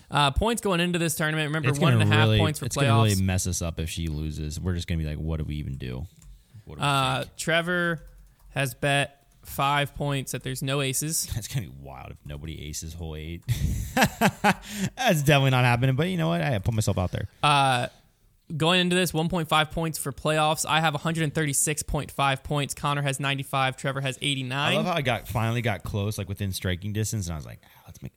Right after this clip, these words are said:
Speaker 2: a dumb bet."
Speaker 1: <laughs> Yeah.
Speaker 2: Make a stupid
Speaker 1: Hey, it
Speaker 2: bet.
Speaker 1: could happen.
Speaker 2: Could happen. I mean, like I said,
Speaker 1: And that
Speaker 2: I
Speaker 1: would bring you within one.
Speaker 2: I think there was only a few last year, so, like, whatever. It
Speaker 1: Oh,
Speaker 2: might, it might
Speaker 1: speaking
Speaker 2: not
Speaker 1: of
Speaker 2: happen.
Speaker 1: aces, we gotta talk through this really quick. Have y'all seen this million dollar shot thing?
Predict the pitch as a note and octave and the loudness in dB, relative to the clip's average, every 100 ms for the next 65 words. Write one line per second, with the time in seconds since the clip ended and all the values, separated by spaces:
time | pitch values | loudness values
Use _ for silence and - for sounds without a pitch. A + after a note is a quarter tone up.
0 | _ - A1+ - A1 C#2 - _ _ - | _ -18 -16 -14 -12 -12 -16 _ _ -20
1 | - - - E3 A3 - D3+ A2 - _ | -10 -6 -4 -2 -4 -4 -6 -6 -8 _
2 | - - - - - - E3 F3+ D3 C#4+ | -20 -18 -18 -20 -20 -2 0 0 2 2
3 | C#4 C3 C#3 C#3 - D4 C4+ A#3+ A#2+ A#2+ | 4 2 -2 -8 -6 -4 0 2 4 4
4 | C#3 F2 D#2+ G2+ A#2+ A#2+ G2+ D3+ D#3 F3 | 2 -2 -4 -2 0 0 0 2 4 4
5 | F3+ F#3+ F#3 F#3 E3+ E3 D#3 - G#2+ C#3+ | 4 2 2 2 0 0 -4 0 2 4
6 | C3+ B2 C3 A2 - B2+ B2 A2+ A2 A2+ | 2 4 2 2 0 2 4 4 2 0
7 | A2+ F2+ F#2+ B2 - - F#2+ F2+ F2 - | 0 0 -2 -6 -12 -4 -2 0 -2 -6
8 | - _ _ - _ _ _ - - - | -18 _ _ -20 _ _ _ -20 -20 -12
9 | E2+ G#2+ A#2+ A3 C4 - F#2 F#2 - A2 | -4 -2 2 4 4 4 2 2 2 2
10 | G#2 - - D3 C3+ F#3 F#3 E3+ C#3+ - | 4 2 2 -2 -2 -2 -2 -2 -4 -4
11 | B2+ E3+ G#3+ D3 B2+ - C3+ D#3+ F#3+ A3 | -4 -4 -2 -6 -6 -6 -6 -4 -2 -2
12 | D3+ C#3+ D3+ D#3 D3+ C3 - F3 F3+ - | -2 -2 -2 -2 -2 -4 -2 -2 -2 -10
13 | - | -14